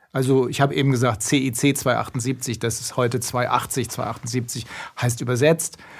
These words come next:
Verschulden bei Vertragsschluss, jemand wird belogen oder getäuscht, das ist das Verschulden bei Vertragsschluss.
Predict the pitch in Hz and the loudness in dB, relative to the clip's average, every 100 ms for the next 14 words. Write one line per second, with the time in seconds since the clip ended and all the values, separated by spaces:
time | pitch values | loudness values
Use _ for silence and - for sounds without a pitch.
0 | - - - - 156 160 143 123 117 127 | -14 -2 2 6 6 6 6 4 4 0
1 | - 151 180 - 180 175 131 123 117 117 | 4 4 4 4 4 4 2 2 2 0
2 | 113 120 139 170 156 117 113 113 110 139 | 0 2 4 4 4 2 0 0 2 4
3 | 190 220 - 117 113 120 - 113 123 123 | 4 2 -2 -4 -4 -6 -4 -4 -2 0
4 | 120 110 120 120 127 151 - 185 | 0 -2 -4 -4 0 0 0 -2